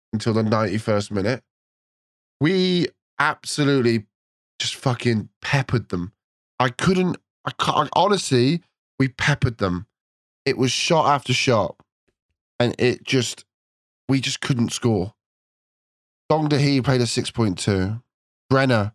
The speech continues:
I think he, he, he actually played a six point seven in the end because he got a penalty in the sixty-eight, at the eighty-sixth minute. He scores the penalty. It's one all with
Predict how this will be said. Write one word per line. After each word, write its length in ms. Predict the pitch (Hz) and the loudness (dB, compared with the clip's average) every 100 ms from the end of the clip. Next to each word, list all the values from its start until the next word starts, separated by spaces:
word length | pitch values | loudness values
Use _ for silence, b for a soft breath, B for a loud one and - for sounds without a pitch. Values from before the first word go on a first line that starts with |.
| _ _ _ | _ _ _
I 60 | 110 | -2
think 240 | 139 127 | -2 0
he, 160 | 120 110 | -2 0
he, 180 | 104 - | -2 0
he 80 | - | -2
actually 260 | 85 110 | -2 -4
played 200 | 104 113 | 0 0
a 40 | 101 | 0
six 220 | - - | -4 -6
point 180 | 101 87 | -4 -2
seven 300 | - 143 123 | 0 2 2
in 100 | 117 | 2
the 100 | 117 | 2
end 240 | 113 113 - _ _ _ _ | 2 0 -6 _ _ _ _
because 260 | 113 - 123 | -4 -2 0
he 100 | 120 | 0
got 160 | 123 | 0
a 40 | 107 | 0
penalty 480 | - 135 117 - 104 | 0 0 0 -2 -2
in 60 | |
the 100 | 101 | -2
sixty-eight, 640 | 98 110 - 104 98 92 - | -4 -8 -6 -2 -2 -2 -4
at 80 | 113 | 0
the 80 | 123 | 0
eighty-sixth 540 | 127 117 110 117 - | 0 -6 -4 -4 -4
minute. 300 | 104 92 87 _ _ _ _ _ _ _ _ | -4 -4 -6 _ _ _ _ _ _ _ _
He 60 | 120 | -8
scores 420 | - 143 127 - | 0 2 2 0
the 100 | 107 | -2
penalty. 520 | 113 101 92 - 87 | -2 -2 -4 -6 -4
It's 160 | 110 123 | -2 0
one 360 | 131 139 139 | 2 2 2
all 400 | 135 107 113 156 _ _ _ _ _ | 2 2 0 -2 _ _ _ _ _
with 160 | 104 | -10